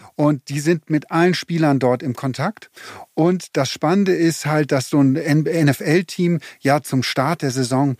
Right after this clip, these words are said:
ich weiß gar nicht, die haben am Anfang achtzig, neunzig Spieler, äh, die eingeladen werden. Und dann wird, dann werden die Stück für Stück,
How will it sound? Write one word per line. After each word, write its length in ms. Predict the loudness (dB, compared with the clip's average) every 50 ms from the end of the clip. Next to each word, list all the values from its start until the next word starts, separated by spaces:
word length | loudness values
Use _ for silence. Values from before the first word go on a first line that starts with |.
| -10 -20 -20 _
ich 100 | -14 -12
weiß 160 | -12 -10 -8
gar 100 | -8 -8
nicht, 160 | -8 -8 -6
die 140 | -4 -4 -2
haben 220 | -2 -2 -2 -4
am 200 | -4 -6 -8 -6
Anfang 460 | -4 -4 -4 -4 -4 -4 -2 -2 -4 -4 -8 _ _ _ _ _
achtzig, 520 | -8 -6 -6 -6 -10 -10 -10 -10 -6 -2
neunzig 360 | 0 2 2 0 0 -4 -6 -8
Spieler, 420 | -8 -8 -8 -4 -4 -2 -4 -4 -6 _ _ -20 -20 -20 -20 -20 -20 -20 -20 -18 _
äh, 160 | 0 0 0
die 260 | 0 0 0 0 0 2
eingeladen 640 | 2 2 4 4 4 2 2 0 0 0 -2 0
werden. 360 | 0 0 0 2 2 2 0 0 _ _ -20 -20 -20 -20 -12 _
Und 260 | 0 2 2 2 0 0
dann 260 | 0 2 2 2 4
wird, 200 | 2 2 2 2
dann 140 | 0 0 2
werden 200 | 2 2 2 0
die 100 | 0 -2
Stück 260 | -2 0 -2 -2 -2
für 120 | -2 -6 -6
Stück, 440 | -2 -2 -2 -2 -2 -8 -14 -20